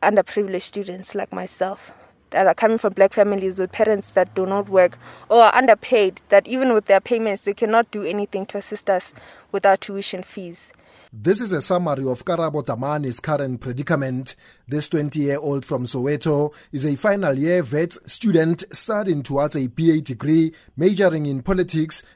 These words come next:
Speaker 2: and African language literature. She, like thousands of other academically deserving students, is unable to register this academic year because she owes the university.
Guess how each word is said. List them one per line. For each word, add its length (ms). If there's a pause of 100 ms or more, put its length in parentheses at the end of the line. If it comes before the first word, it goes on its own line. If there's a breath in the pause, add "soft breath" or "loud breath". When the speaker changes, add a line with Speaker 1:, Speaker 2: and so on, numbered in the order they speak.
Speaker 2:
and 360
African 440
language 440
literature. 760 (180 soft breath)
She, 360
like 320
thousands 600
of 200
other 340
academically 800
deserving 540
students, 600 (200 soft breath)
is 140
unable 460
to 140
register 580
this 320
academic 500
year 300 (240 loud breath)
because 540
she 280
owes 360
the 140
university. 840